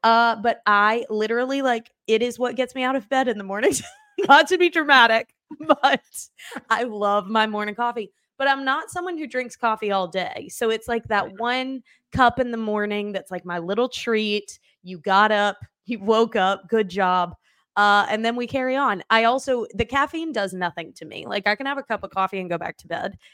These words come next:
Speaker 1: It's just, like, the little
Speaker 2: Hmm.
Speaker 1: treat in the morning. Um, but lavender coffee, I can't say I've ever dabbled in that.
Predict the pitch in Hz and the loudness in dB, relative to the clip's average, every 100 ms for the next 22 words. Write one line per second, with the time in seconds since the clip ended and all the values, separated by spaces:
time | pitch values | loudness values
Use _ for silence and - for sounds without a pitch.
0 | _ 233 - - 226 208 226 208 - 202 | _ -2 -2 -8 -8 -6 -4 -6 -8 -10
1 | 202 196 190 180 _ _ _ _ - 170 | -6 -4 -4 -8 _ _ _ _ -10 -6
2 | 214 190 196 185 180 180 165 180 190 _ | -4 -6 -8 -8 -8 -8 -8 -10 -14 _
3 | _ - 202 208 202 214 214 190 196 208 | _ -4 0 0 0 -4 -4 -4 2 4
4 | 247 359 349 320 285 285 302 220 190 233 | 4 2 -4 -6 -4 -6 -4 -4 -6 -8
5 | 220 240 226 220 220 233 220 226 190 175 | -10 -8 -8 -6 -8 -6 -4 -4 -4 -6
6 | 160 _ _ _ _ _ - 190 180 170 | -8 _ _ _ _ _ -12 -10 -10 -14
7 | - _ _ 175 160 | -20 _ _ -6 -6